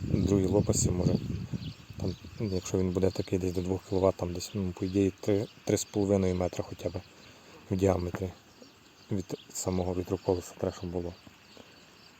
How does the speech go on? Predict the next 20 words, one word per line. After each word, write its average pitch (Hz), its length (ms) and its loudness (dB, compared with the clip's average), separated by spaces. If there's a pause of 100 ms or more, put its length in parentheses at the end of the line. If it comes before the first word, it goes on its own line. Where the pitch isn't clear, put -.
(560)
По - 100 -4
стаканах 95 520 4
я 92 60 2
не 92 100 2
знаю, 110 260 2
як 90 100 0
там 92 200 -2
вони. 90 200 -2
В 87 80 -4
мене 92 180 2
стакани, 95 440 -2
получається, 92 600 -2
тут - 80 -20 (120)
п'ятдесяті 95 640 0 (1300)
на 95 80 2
лопастях. 90 640 -2 (1900)
То 98 360 0
я 95 160 2
думаю, 95 420 0
що 92 260 -6